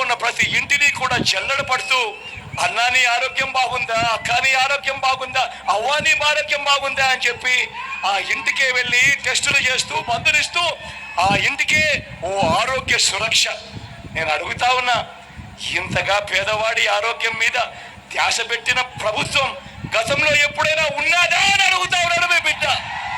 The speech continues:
మొట్టమొదటిసారిగా ఏ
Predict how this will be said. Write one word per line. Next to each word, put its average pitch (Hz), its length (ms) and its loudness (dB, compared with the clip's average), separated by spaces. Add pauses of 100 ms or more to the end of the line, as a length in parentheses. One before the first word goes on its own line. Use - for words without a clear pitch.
(3250)
మొట్టమొదటిసారిగా 262 1080 0 (880)
ఏ 254 160 2